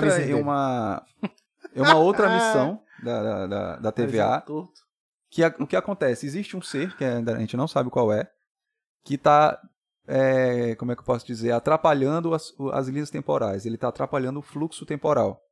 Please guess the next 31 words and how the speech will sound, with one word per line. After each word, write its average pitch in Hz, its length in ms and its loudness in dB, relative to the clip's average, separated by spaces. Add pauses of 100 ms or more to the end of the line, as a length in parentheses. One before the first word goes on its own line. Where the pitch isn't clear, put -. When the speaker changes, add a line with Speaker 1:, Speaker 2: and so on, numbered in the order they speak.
(140)
Speaker 1:
E 135 100 -4
matando 151 460 0
agentes 180 340 2
também 170 240 -2
da 202 100 -4
T 220 140 -4
V 247 140 -4
A, 127 160 -4
né? 147 140 -12 (180)
Speaker 2:
Exatamente. 110 800 0 (440)
E 123 220 0
tanto 147 220 2
é 190 60 2
que 214 80 -4
ele 180 60 2
até 214 280 0
diz 160 360 -8
uma, 120 480 -4 (240)
na, 113 320 -6 (300)
naquela 113 360 -2
cena 120 260 -6
que 120 100 -6
ele 113 120 -2
entra, 127 260 -4
parece 113 200 -8
que - 60 -8
é 120 60 -4
dentro 123 260 -8
de 110 80 -6
uma 113 140 -6
igreja, 113 360 -4